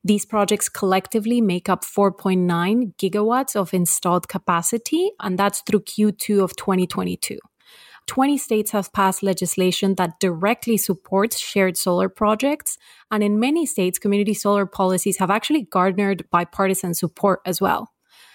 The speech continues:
Currently, most of that capacity is concentrated in just a few states, though, and those include New York, Massachusetts, and Minnesota,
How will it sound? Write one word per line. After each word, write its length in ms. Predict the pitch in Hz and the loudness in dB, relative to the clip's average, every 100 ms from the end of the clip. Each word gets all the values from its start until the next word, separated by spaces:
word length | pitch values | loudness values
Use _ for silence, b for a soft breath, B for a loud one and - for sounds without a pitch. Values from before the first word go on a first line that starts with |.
| b - | b -4
Currently, 500 | 269 320 262 202 190 | 0 0 0 0 0
most 400 | 202 233 320 320 | 2 2 2 -2
of 120 | 226 | 0
that 160 | 185 | 0
capacity 580 | - - 180 170 185 185 | -2 0 0 0 0 2
is 120 | 175 | 0
concentrated 680 | - 202 202 202 - 196 180 | 2 0 2 0 0 0 0
in 200 | 180 170 | 0 -2
just 340 | - 208 - - | 2 2 2 -2
a 60 | |
few 240 | 185 185 175 | 0 2 2
states, 400 | - 175 170 - | 2 0 0 -4
though, 200 | 170 - | -4 -4
and 180 | 190 175 | -2 0
those 240 | 180 175 | 2 0
include 400 | 190 - 196 175 | -4 0 2 2
New 100 | 180 | 0
York, 480 | 170 180 214 285 - 196 | 0 0 0 -2 -4 0
Massachusetts, 760 | 190 185 180 202 175 185 - | 2 0 0 0 0 0 0
and 180 | 185 175 | 0 2
Minnesota, 640 | 170 165 - - - | 2 2 0 0 -2